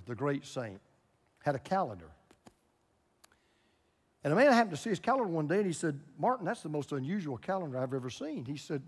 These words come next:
"What do you mean?" He said, "Well, I've, I've kinda looked through your calendar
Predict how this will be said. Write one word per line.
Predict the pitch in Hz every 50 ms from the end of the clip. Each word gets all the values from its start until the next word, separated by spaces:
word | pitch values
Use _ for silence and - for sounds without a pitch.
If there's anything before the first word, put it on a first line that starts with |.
| 180 208
"What | 196 156 151 180 170
do | 156
you | 147
mean?" | 135 156 226 320 330 196
He | 143 135
said, | 117 - 165 131
"Well, | 147 202 214
I've, | 180 127 - - - - - -
I've | - 156 -
kinda | - 202 233 196
looked | 180 - -
through | - 165 160
your | 139 127
calendar | - - 220 339 294 247 170 127 127 143